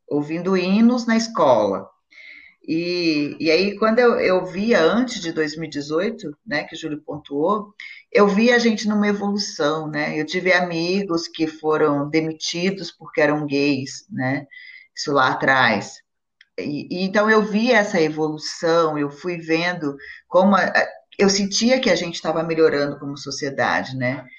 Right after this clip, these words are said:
E veio dois mil e dezoito e eu senti que a gente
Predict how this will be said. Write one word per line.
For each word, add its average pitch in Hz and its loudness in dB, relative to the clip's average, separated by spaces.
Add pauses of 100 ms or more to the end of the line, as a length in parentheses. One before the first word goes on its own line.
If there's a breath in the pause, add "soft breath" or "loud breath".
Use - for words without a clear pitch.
(200 loud breath)
E 180 -4
veio 233 4
dois 196 2
mil 180 -6
e 170 -6
dezoito 160 0
e 180 -6
eu 202 0
senti 220 -10
que 240 -6
a 247 0
gente 233 -6